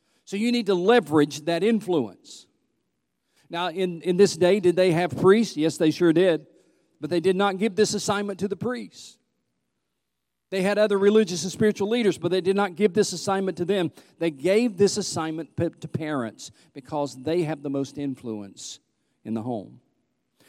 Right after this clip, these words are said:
There was a national survey conducted by the Search Institute that sought to determine what factors influence teens in their faith. Now listen to this.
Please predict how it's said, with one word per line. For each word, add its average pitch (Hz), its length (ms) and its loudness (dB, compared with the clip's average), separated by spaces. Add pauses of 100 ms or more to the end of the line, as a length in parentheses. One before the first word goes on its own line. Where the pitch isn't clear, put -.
(140)
There 190 60 0
was 170 100 2
a 180 60 2
national 175 400 2
survey 160 340 2
conducted 156 420 -2
by 147 140 -2
the 135 80 -4
Search 156 340 0
Institute 120 640 -2 (400)
that 143 300 -2 (420)
sought 185 340 -2
to 170 80 -6
determine 160 460 0
what 165 220 -2
factors 156 400 0
influence 147 480 0
teens 156 400 -2
in 131 80 0
their 127 120 0
faith. 127 520 -8 (840)
Now 139 80 -4
listen 185 280 0
to 170 60 2
this. 160 340 -2